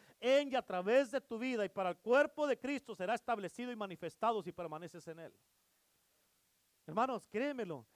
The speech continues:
cuando tú empiezas a vivir de esta manera, lo milagroso, lo sobrenatural, lo pro-, profético, la gloria de Dios, en la presencia de Dios,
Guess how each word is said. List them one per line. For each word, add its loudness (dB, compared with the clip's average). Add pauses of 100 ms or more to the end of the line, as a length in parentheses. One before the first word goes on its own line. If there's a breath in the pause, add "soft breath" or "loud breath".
(120)
cuando -4
tú -10
empiezas -10
a -4
vivir -8
de -10
esta -8
manera, -6
lo -8
milagroso, -6
lo -10
sobrenatural, -6
lo -8
pro-, -12
profético, -10 (220 soft breath)
la -10
gloria 0
de -6
Dios, -4
en -8
la -8
presencia -8
de -6
Dios, -8